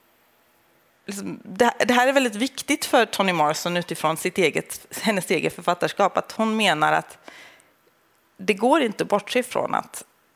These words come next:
U S A är ett land dit europeer som inte kunde bli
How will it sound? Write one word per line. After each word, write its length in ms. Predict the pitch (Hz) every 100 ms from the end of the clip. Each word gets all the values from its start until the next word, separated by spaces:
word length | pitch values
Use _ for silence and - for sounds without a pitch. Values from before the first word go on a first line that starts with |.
| _ _ _ _ _ -
U 120 | 208
S 160 | - 247
A 180 | 233
är 60 | 185
ett 160 | 175 220
land 480 | 254 - 139 - - -
dit 600 | - 170 175 160 - - - _ _ _
europeer 640 | 196 196 196 - 294 214 -
som 260 | - 175 -
inte 560 | 247 208 175 _ - 214 - - _
kunde 400 | - 180 151 156
bli 560 | 160 185 240 190 143